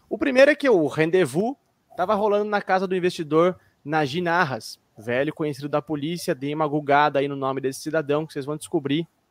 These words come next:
é, o passado dele. O segundo ponto mais bizarro é que, dias depois de ter salvado, né, entre aspas, o pescoço do Bolsonaro, com aquela rebruscada carta de recuo pós sete de setembro,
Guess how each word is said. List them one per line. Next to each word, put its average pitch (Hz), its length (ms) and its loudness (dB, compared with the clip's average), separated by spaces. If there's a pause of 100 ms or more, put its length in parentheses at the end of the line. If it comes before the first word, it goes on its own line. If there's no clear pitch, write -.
(180)
é, 131 440 2
o - 80 -8
passado 135 600 0 (280)
dele. 143 360 0 (680)
O 240 80 -4
segundo 269 380 0
ponto 208 380 2
mais 160 200 0
bizarro 165 380 0
é 208 40 -4
que, 208 280 -4 (140)
dias 214 380 0
depois 202 640 2 (240)
de 170 100 -12
ter 214 120 -2
salvado, 175 760 2
né, 180 160 -4
entre 143 260 0
aspas, 147 340 2
o 135 60 -8
pescoço 202 720 0
do 147 80 -6
Bolsonaro, 170 600 -4 (300)
com 151 100 -2
aquela 139 480 0 (640)
rebruscada 139 840 -4
carta 175 420 2
de 131 100 -8
recuo 214 540 -4
pós 151 340 2
sete 147 300 -8
de 139 60 -16
setembro, 185 560 -4